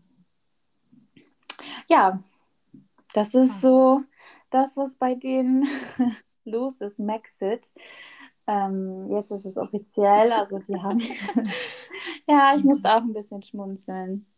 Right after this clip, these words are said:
Speaker 2: Ja.
Speaker 1: Ja. Aber ich find's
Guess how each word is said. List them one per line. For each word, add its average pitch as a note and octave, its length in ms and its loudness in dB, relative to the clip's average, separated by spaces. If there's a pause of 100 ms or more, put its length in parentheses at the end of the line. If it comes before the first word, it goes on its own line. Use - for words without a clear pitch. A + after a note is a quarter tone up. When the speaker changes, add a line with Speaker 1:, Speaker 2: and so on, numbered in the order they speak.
(760)
Speaker 2:
Ja. F#3+ 240 -10 (680)
Speaker 1:
Ja. A3 300 -8 (2000)
Aber A#3+ 220 4
ich C#4 140 -2
find's C4 200 4